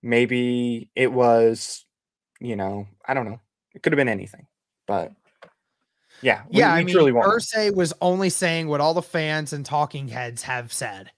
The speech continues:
Speaker 2: And
Speaker 1: Yeah.
Speaker 2: you're right. I mean, that's literally it. So it breaks down to this question, Matt. It basically breaks down to the one thing. Should Irsay have done this? And is he right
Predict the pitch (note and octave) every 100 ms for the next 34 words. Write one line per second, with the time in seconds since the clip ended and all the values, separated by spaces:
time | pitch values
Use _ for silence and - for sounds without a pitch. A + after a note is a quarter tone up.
0 | _ _ - D3 C#3 C3+ - C#3 - F3+
1 | F3+ B3 C#3 - E3 F#3 F#3+ F#3+ F#3+ -
2 | F#3 G#3+ G3+ F#3+ G3 D3 - A3+ A#3 A#3+
3 | G#3 A#3+ D4 F4+ - F3+ A#3 A#3+ A#3 -
4 | F3+ G3+ G3 - F#3 F3 - D3 B2+ A#2+
5 | A#2+ C3+ - - F#3 D#3 A3 B3 A#3+ A3+
6 | F#3 G#3+ G3 - F#3+ F#3 E3+ D#3 D3+ D3+
7 | C#3 C3 G#2+ _ _ _ _ _ _ _
8 | _ - - - B3 A#3+ B3 B3 _ _
9 | _ _ F3+ F#3+ F#3 F3 D3+ D#3 C3+ C3
10 | A#2 G#2+ - - - E3 E3+ E3 - G3+
11 | A3 - G#3+ E3+ C#3+ E3 A3 G#3+